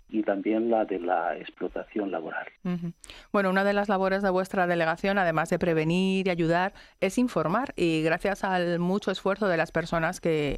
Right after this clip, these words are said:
Speaker 2: que en ellas trabajan, la conferencia ha sacado un documento con todos los recursos al servicio de los migrantes.
Speaker 1: Sí, es una, una guía, eh, que ha,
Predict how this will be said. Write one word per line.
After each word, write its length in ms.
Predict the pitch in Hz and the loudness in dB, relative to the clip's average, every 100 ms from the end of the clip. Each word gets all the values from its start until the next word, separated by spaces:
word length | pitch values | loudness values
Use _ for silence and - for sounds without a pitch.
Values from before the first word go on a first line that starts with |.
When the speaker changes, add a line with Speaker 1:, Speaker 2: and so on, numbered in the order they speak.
| - | -4
Speaker 2:
que 60 | |
en 80 | 151 | -2
ellas 200 | 160 160 | -2 -2
trabajan, 440 | 185 170 185 202 220 - - - | 0 0 0 -2 -4 -14 -10 -2
la 100 | 190 | 0
conferencia 440 | 190 185 196 240 | 2 0 0 0
ha 40 | 240 | 0
sacado 220 | 233 226 | 0 2
un 80 | 220 | 2
documento 540 | 214 208 214 220 247 | 2 0 0 0 -2
con 320 | - 170 170 | 0 -2 0
todos 280 | 185 208 233 | 0 0 0
los 160 | 220 208 | -2 -2
recursos 540 | 180 196 196 254 - - | -2 -2 0 -2 -2 -2
al 140 | 190 | -2
servicio 420 | 180 170 170 233 | -2 -2 -2 -2
de 100 | 214 | 0
los 180 | 170 165 | -2 -2
migrantes. 640 | 151 160 240 190 104 - _ _ _ _ _ _ _ _ _ _ _ - - - - _ _ - - | -2 0 0 0 -4 -6 _ _ _ _ _ _ _ _ _ _ _ -20 -20 -20 -20 _ _ -4 2
Speaker 1:
Sí, 240 | 135 113 | 4 6
es 160 | 120 135 | 4 4
una, 320 | 127 123 117 | 4 6 4
una 280 | 120 123 107 | 2 2 4
guía, 380 | 143 117 131 160 - - | 6 6 4 0 -12 -2
eh, 220 | 117 120 | -2 0
que 140 | 101 | 0
ha, 240 | 95 95 | 2 0